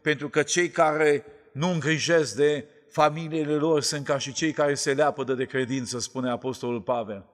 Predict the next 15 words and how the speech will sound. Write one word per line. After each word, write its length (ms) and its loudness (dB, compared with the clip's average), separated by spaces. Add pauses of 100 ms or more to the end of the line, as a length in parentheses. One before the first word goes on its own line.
(300)
Dar 380 2 (540)
munca 440 2
aceasta 480 2
noastră, 680 -6 (1080)
agoniseala 760 2
aceasta 460 0
pe 120 -6
care 220 2
Dumnezeu 880 0 (460)
ne-o 280 2
dă, 420 2 (1300)
ne-o 180 0
dă 200 8
în 80 0
administrare 1400 0